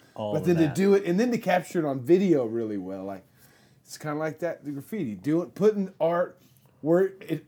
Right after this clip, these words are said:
Speaker 2: shouldn't be, or, like, just, I don't know. I think it's a
Speaker 1: In
Speaker 2: really
Speaker 1: today's
Speaker 2: rad thing.
Speaker 1: world, obviously everything can be captured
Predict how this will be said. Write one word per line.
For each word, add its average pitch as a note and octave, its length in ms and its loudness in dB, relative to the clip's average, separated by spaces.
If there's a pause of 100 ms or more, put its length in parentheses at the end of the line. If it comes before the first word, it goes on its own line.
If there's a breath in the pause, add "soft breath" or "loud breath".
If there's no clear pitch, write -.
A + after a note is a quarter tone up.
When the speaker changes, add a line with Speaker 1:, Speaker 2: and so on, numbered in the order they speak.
(120)
Speaker 2:
shouldn't E3 680 -6
be, D3+ 360 0
or, A2+ 140 -4
like, A2 280 -6
just, E3 240 -6 (720 soft breath)
I F3+ 120 4
don't G3+ 120 2
know. D3 120 0
I A2 80 -8
think C#3+ 160 -2
it's C3+ 120 -6
a E3+ 60 2
Speaker 1:
In E3+ 80 4
Speaker 2:
really D#3+ 120 -2
Speaker 1:
today's E3+ 320 4
Speaker 2:
rad G#3 140 2
thing. B2 80 -6
Speaker 1:
world, A#2+ 440 2
obviously B2 640 -6
everything A2 560 -6
can A2+ 360 -8
be G2 120 -8
captured G2 800 -12